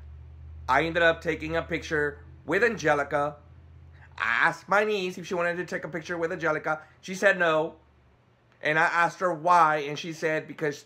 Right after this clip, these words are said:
she's mean. So I ended up taking a picture with Angelica.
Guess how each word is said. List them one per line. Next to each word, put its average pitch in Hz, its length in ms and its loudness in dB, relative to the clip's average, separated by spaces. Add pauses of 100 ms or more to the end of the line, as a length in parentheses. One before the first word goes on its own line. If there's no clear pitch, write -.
(160)
she's 175 480 -8 (160)
mean. 143 560 -4 (1040)
So 143 200 2
I 151 180 4
ended 160 160 -2
up 156 120 0
taking 156 540 -6
a 139 420 0 (540)
picture 139 840 -2 (800)
with 147 280 0 (100)
Angelica. 160 800 0